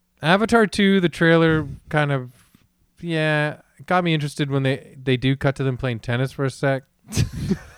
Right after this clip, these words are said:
Speaker 1: Um, I was like, "Oh, it's not as dramatic as, uh, the last one." There was no tennis in the last one.
Speaker 2: No.
Speaker 1: Everyone was, like, mad and stressed.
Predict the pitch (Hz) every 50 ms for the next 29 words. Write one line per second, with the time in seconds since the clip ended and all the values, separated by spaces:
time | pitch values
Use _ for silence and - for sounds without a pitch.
0 | - - - - - 131 131 123 123 120 117 117 113 113 110 110 120 139 - _
1 | _ _ _ _ _ _ _ _ - 131 139 135 120 139 135 127 185 190 170 147
2 | - - 156 156 156 139 - 143 131 123 123 127 131 135 131 113 - - 117 113
3 | 113 110 107 - 120 113 110 107 107 104 104 107 110 - _ _ _ _ - 113
4 | 107 107 110 117 123 - - 123 110 107 107 107 110 113 117 _ _ _ - 131
5 | 135 139 139 190 202 185 - 226 254 254 254 247 - 226 196 185 170 156 143 135
6 | 127 120 117 - 127 117 113 - - _ _ _ _ _ _ _ _ _ _ -
7 | 117 113 113 110 104 156 165 175 180 180 175 151 151 165 151 135 135 135 135 143
8 | 151 151 147 143 135 120 - - - - 127 139 139 113 101 101 - - _ _